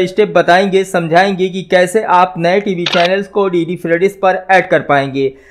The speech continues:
हम आपको बेहतरीन सेटिंग बताएंगे और उस सेटिंग की मदद से अगर आपके पास आपका सेटअप बॉक्स बंद पड़ा है या थोड़े बहुत चैनल आ रहे हैं और ज़्यादा चैनल्स नहीं आ रहे हैं, तो आप इस आसान सी सेटिंग के माध्यम से ज़्यादा से ज़्यादा,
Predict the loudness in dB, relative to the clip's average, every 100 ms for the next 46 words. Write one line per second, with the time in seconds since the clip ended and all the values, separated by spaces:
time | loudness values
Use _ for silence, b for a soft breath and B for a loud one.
0 | b 2 2 4 4 4 2 4 4 2
1 | 0 -2 -4 -2 0 0 0 0 2 2
2 | 2 0 2 0 2 0 2 2 2 0
3 | -4 -2 -2 -2 -2 0 0 0 0 0
4 | 2 2 2 -2 2 2 2 -2 2 2
5 | 2 -2 0 -2 0 2 2 0 -4 0
6 | 2 4 4 6 8 6 2 -4 B B
7 | 4 4 4 4 6 6 6 4 2 0
8 | 2 4 6 6 4 2 2 2 0 2
9 | 0 4 4 6 4 2 0 0 -2 -2
10 | 2 4 6 6 6 4 4 2 -4 B
11 | B 0 4 6 6 2 -2 0 2 2
12 | 4 4 4 2 -4 0 0 0 -2 0
13 | 4 4 4 0 0 -4 2 4 4 2
14 | 0 2 2 2